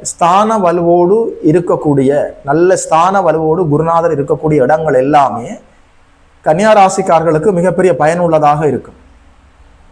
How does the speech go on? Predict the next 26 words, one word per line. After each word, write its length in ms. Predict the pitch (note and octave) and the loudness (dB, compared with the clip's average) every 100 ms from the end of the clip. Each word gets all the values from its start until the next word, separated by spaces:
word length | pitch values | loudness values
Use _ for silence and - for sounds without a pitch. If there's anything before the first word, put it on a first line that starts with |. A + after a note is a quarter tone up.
| - _ | -20 _
அதாவது, 400 | D3 D3 D3 D#3+ C3 A2+ G2 - - - _ _ _ - | 0 2 2 0 0 0 -4 -8 -16 -20 _ _ _ -6
பதினோராம் 400 | C3+ D#3+ F3+ F3 | -2 2 2 2
இடத்துல 340 | E3+ F3 E3+ | 0 0 0
குரு 180 | D3 E3 | 0 0
அமர்ந்து 280 | D3 D#3 D3+ | 0 0 0
விட்டால் 220 | C#3+ F3 | 0 -2
அந்த 200 | D3 D3 | -2 -2
இடத்துல 200 | D3 D#3+ | -2 -2
கடகத்துல 440 | D#3 D3 D#3+ D#3+ D3 | -2 -2 -2 -2 0
குரு 240 | D3 C3 | 0 -2
உச்சமாகி 380 | - D3+ D3 C#3 | -2 -2 -2 0
விடுவார். 460 | B2 A#2 B2 - - _ _ _ _ _ _ _ _ _ _ _ _ _ | 0 2 0 -4 -16 _ _ _ _ _ _ _ _ _ _ _ _ _
நேரடியாக 1080 | - C3+ D#3 G3 F#3+ F#3+ F#3 F3 F#3 G3+ G#3+ - - _ _ _ _ _ _ | -2 0 4 4 4 4 4 2 2 0 -2 -8 -16 _ _ _ _ _ _
தன்னுடைய 480 | D#3+ D#3 D3 C3+ A#2 | -2 0 2 2 0
நான்காம் 560 | B2 D3+ F#3 G3 F#3+ E3+ | 0 -2 2 2 2 0
இடத்துல 420 | E3+ E3+ F#3 - - C#3 | 0 0 0 0 0 2
தனுசுல 540 | - F#3 F3+ F#3+ F#3+ | 0 -2 0 0 0
குரு 200 | D#3+ E3 | 0 2
ஆட்சி 320 | C#3+ E3+ - | 4 2 0
பெற்று 260 | E3+ D#3+ E3 | -2 -2 -2
விட்டால் 340 | D3+ E3+ A3 - | -2 -2 -4 -4
பத்தாம் 360 | C3 - F3+ | -4 -2 -2
இடத்தை 240 | F3+ F3 E3 | -2 -2 0
நேரடியாக 420 | D#3 D#3+ E3 D#3+ | 0 0 -2 -2
பார்த்து 360 | C#3+ C3 C3 | -4 -4 -4
விடுவார். 320 | A#2+ A2 A#2+ | -4 -2 -4